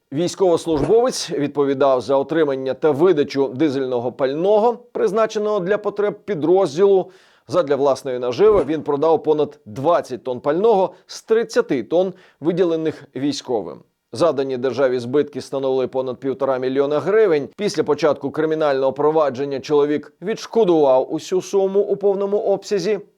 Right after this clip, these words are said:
Наразі командиру взводу повідомлено про підозру у недбалому ставленні до військової служби.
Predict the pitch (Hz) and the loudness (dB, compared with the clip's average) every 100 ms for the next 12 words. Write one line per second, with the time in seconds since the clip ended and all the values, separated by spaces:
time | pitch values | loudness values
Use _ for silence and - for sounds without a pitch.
0 | - 147 165 135 135 143 139 139 143 139 | -6 0 0 0 -2 -4 -4 0 0 0
1 | 117 139 143 139 - - _ 139 143 143 | -2 0 2 2 -2 -8 _ -2 0 0
2 | 139 127 127 131 123 - 175 180 160 139 | 0 -2 -4 -6 -8 -2 0 2 0 -2
3 | 135 208 120 160 175 190 196 175 190 190 | 0 -2 -2 -4 -4 -2 -2 0 2 2
4 | 185 185 202 190 190 190 180 _ 170 190 | -2 -2 0 0 0 -4 -8 _ -2 -2
5 | 185 190 190 185 185 180 165 165 175 | -2 2 4 2 2 0 0 2 0